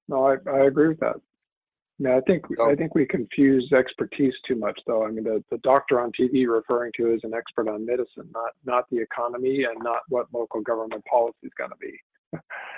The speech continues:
Speaker 1: Um,
Speaker 2: Yeah, I, and I hope, I hope that's the way, I hope that's the way we lean.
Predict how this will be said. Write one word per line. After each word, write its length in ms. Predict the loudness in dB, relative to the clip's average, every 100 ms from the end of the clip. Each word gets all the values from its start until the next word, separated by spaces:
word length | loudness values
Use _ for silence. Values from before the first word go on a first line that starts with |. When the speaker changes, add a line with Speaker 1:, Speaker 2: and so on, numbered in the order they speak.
| -18 -20 -20 -10
Speaker 1:
Um, 240 | -6 0
Speaker 2:
Yeah, 300 | 4 4 4 4
I, 240 | 2 2 -2 _ _
and 140 | -2 2
I 80 |
hope, 320 | 4 4 2 _
I 100 | -2
hope 220 | 2 0 2
that's 260 | 0 2
the 80 | 0
way, 400 | 4 4 4 2 -4
I 80 | -6
hope 220 | -6 -4
that's 220 | -4 -4
the 60 | -2
way 200 | 2 4
we 140 | 2 0
lean. 460 | 2 2 0 -8